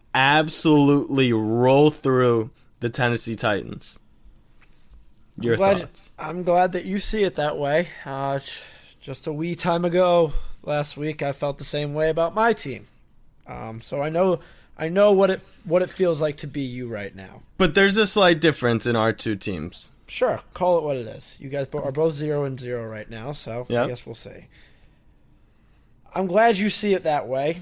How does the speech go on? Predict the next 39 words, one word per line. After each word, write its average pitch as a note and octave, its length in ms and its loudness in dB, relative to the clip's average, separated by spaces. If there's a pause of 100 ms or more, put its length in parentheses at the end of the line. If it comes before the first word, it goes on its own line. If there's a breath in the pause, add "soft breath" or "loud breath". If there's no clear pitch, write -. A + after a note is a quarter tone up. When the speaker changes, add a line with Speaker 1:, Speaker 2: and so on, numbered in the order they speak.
(120)
Speaker 2:
because C#3+ 640 -6 (100)
that's C#3 300 -6
why C3+ 240 -2
we C3+ 160 -6
have C3+ 180 -4
two G#3 160 -4
people B2 320 -12
on G#2 100 -14
the G#2+ 60 -14
podcast, - 540 -14
right? D3 260 -4 (120)
We B2 140 -10
have A#2+ 140 -6
someone D#3 420 -6
to D3 100 -10
say D3 280 -2
it D3 80 -6
how C#3 140 -4
they B2 140 -4
just A#2 200 -12
feel A3 400 2
it, G#3+ 140 0 (220)
and C3 120 -10
someone D#3 400 -4
to C#3+ 80 -14
bring C#3+ 280 -6
them C#3 180 -6
back B2 240 -8
down A2+ 240 -12
to G#2+ 100 -14
earth, G#2 300 -14
as A2 160 -14
you've A2+ 280 -14
done G#2 300 -12 (360 soft breath)
to - 100 -12
me A2+ 140 -10
in G#2 100 -12
the G#2 80 -14
past. - 480 -18